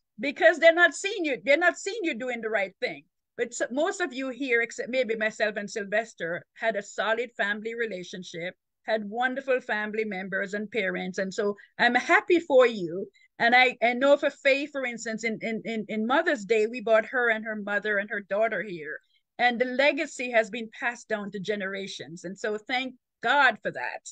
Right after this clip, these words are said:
So you guys, I just wanted to move on because I'm looking at the time. Um, I wanted to,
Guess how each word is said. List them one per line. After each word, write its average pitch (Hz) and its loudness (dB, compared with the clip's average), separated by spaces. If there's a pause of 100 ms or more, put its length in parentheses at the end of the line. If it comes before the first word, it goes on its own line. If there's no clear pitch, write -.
(320)
So 254 0
you 269 0
guys, 226 8
I 226 6
just 233 -2
wanted 240 -2
to 226 -2 (140)
move 269 -2
on 277 2
because 226 -2
I'm 220 2
looking 233 -6
at 202 -4
the 294 -8 (100)
time. 240 -2 (880)
Um, 277 4
I 311 6
wanted 494 0
to, 311 2